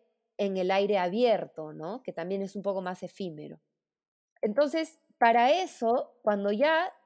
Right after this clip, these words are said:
uno va a intervenir el espacio público, tiene que tomar en cuenta que el espacio público es un espacio jurídico,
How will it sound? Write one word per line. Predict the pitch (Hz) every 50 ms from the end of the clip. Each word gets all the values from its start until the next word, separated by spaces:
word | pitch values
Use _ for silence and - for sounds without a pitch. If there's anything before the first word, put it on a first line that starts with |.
| _ _ -
uno | 254 254 254 254 277 285 285 - - _ _ _ _ _ _ _
va | 185 180 190 262 269 294
a | 302
intervenir | 285 247 - 208 202 190 180 190 208 220 220
el | 226 226 208
espacio | 196 202 - 214 214 214 - 214 -
público, | - 226 220 202 185 185 190 185 - 202 208 262 - - _ _ _ _ _ _ _ _
tiene | - 240 233 226 247 240
que | 240
tomar | 226 202 185 190 202 208
en | 226 214
cuenta | 208 247 247 240 202 185 - 180 190 269 370 - _
que | 208
el | 196 185
espacio | 180 185 - 240 240 240 - 233 214
público | 233 247 240 233 226 -
es | 233 214
un | 233 226 220
espacio | 202 196 - 214 208 - 226 220
jurídico, | 214 - - 190 185 247 285 285 233 180 156 - - - 160 -